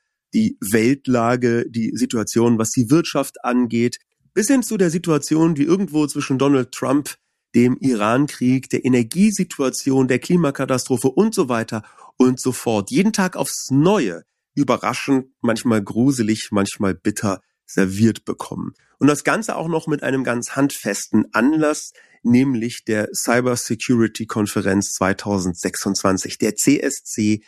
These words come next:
zweitausendsechsundzwanzig, der Veranstaltung von Schwarz Digits, die sich genau mit diesem Themenkomplex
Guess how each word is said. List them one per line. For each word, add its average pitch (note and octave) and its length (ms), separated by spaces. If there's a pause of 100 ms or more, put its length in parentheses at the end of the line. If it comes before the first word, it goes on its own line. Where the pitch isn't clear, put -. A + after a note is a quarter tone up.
(440)
zweitausendsechsundzwanzig, G2 1400
der G#2+ 120
Veranstaltung D3+ 600
von F3+ 320
Schwarz - 380
Digits, G3 360
die C#3 120
sich C#3 180
genau B2+ 580 (320)
mit A2+ 260
diesem A2+ 280
Themenkomplex A2 960